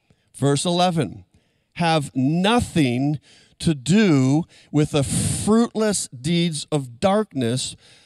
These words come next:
but rather" what? "Expose them." When you expose something, you bring it to the light. Satan wants us to hide in shame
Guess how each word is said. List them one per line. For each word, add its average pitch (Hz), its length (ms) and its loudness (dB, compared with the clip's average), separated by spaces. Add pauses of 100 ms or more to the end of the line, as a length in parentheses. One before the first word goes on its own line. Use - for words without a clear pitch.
(140)
but 143 240 4
rather" 175 640 2
what? 160 560 -2 (720)
"Expose 196 1080 0
them." 131 480 -2 (1000)
When 151 120 2
you 175 140 2
expose - 520 0
something, 185 280 -4
you 208 120 2
bring 175 300 2
it - 240 -8
to 175 240 0
the 170 340 0 (460)
light. 156 580 -2 (180)
Satan 233 560 -2
wants 208 260 2
us 185 160 0
to 156 160 0
hide 160 560 0
in 165 80 0
shame 156 800 -2